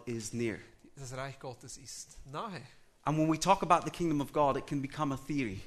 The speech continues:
Speaker 2: Und wenn wir über das Reich Gottes sprechen, dann wird das sehr schnell zu einer schönen Theorie.
Speaker 1: We can debate tensions.
Speaker 2: Und dann sprechen wir über diese, diese Spannungsfelder.
Speaker 1: But the moment we say in our communities, "The kingdom of God is near,"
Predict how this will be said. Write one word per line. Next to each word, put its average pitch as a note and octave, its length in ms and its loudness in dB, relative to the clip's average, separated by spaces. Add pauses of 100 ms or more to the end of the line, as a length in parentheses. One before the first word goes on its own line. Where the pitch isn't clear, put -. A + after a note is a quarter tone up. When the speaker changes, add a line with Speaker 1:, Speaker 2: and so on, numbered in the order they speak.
(280)
Speaker 2:
Und E3+ 220 -12
wenn F#3 180 -6
wir A3+ 160 -8
über G#3+ 140 -12
das - 100 -12
Reich F3+ 280 -6
Gottes F#3 300 -12
sprechen, F3+ 460 -10
dann E3+ 180 -12
wird F3 220 -12
das - 300 -6
sehr A3+ 180 -4
schnell F#3 320 -6
zu F#3+ 140 -8
einer D#3 160 -8
schönen D3+ 400 -8
Theorie. A2+ 500 -10
Speaker 1:
We D#3 100 4
can D3+ 200 4
debate D3 400 6
tensions. D3+ 800 0
Speaker 2:
Und D3+ 160 -8
dann D#3+ 200 -4
sprechen F3 560 -6
wir F3+ 120 -6
über F#3 180 -12
diese, F3+ 380 -4
diese F3 280 -8
Spannungsfelder. F3+ 1120 -2
Speaker 1:
But C#3+ 160 4
the D#3 60 4
moment F#3 440 4
we E3 80 -2
say D3 500 4
in D#3 200 0
our D#3 100 2
communities, D3+ 680 -2
"The - 80 -8
kingdom C#3+ 400 0
of C3+ 140 -4
God C3+ 220 2
is A#2 140 -6
near," B2+ 320 0